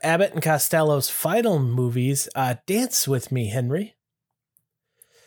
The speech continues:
Uh, Singing in the Rain was originally written by Arthur Freed, and, uh, music was, oh God, Nacio Herb,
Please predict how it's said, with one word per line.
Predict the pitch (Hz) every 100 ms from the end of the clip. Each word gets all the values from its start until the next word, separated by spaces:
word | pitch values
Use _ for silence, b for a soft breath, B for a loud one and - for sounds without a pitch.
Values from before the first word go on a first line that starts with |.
| b b b b b _ -
Uh, | 139 139 135 104
Singing | - - 269 277 285
in | 247
the | 196
Rain | 156 147 190 240
was | 214 143
originally | 139 131 175 180 196 175
written | 151 180 151
by | 156 151 - -
Arthur | 139 190 - 240 196
Freed, | - - 170 240 247 196 _ -
and, | 175 165 151 143
uh, | 135 135
music | 143 202 214 -
was, | 170 156 139 _ _ _ _ _ _ _ _ _ _ _ _ _ _ _ _ _ _ _ _ _ _ _
oh | 156 165
God, | - 139 156 120 - B B B B
Nacio | 139 139 185 - 220 180 147
Herb, | 135 175 233 240